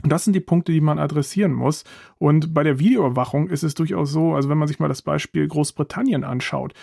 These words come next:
ähm, die ist extrem populär dort geworden aufgrund eines einzelnen Ereignisses in den frühen neunzehnhundertneunziger Jahren, als nämlich im Jahr neunzehnhundertzweiundneunzig ein Gewaltverbrechen gegen ein Kleinkind, äh, ver-, verübt wurde. Und dieser Vorfall konnte deswegen so besonders schnell aufgeklärt werden,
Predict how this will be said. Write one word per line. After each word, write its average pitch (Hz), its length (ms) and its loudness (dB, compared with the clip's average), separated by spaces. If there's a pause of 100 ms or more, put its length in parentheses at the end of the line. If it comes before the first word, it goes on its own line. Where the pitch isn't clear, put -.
(240)
ähm, 165 260 2
die 175 180 -6
ist 226 320 -2
extrem 226 500 -2
populär 185 540 0
dort 180 260 -2
geworden 165 360 -2
aufgrund 185 340 -4
eines 165 280 -4
einzelnen 220 540 0
Ereignisses 175 640 -4
in 170 60 0
den 156 120 0
frühen 185 320 0
neunzehnhundertneunziger 165 760 -2
Jahren, 151 380 0 (360)
als 156 180 -2
nämlich 165 240 0
im 175 100 0
Jahr 160 160 0
neunzehnhundertzweiundneunzig 156 1200 -2
ein 147 260 2
Gewaltverbrechen 151 840 -2
gegen 147 200 0
ein 131 120 -4
Kleinkind, 160 640 -2
äh, 185 380 -4
ver-, - 240 -8
verübt 185 480 -6
wurde. 185 260 0 (360)
Und 160 260 2
dieser 151 220 2
Vorfall 196 480 0
konnte 175 280 2
deswegen 165 440 0
so 143 80 -2
besonders 156 440 2
schnell 165 220 -2
aufgeklärt 170 640 -4
werden, 175 360 2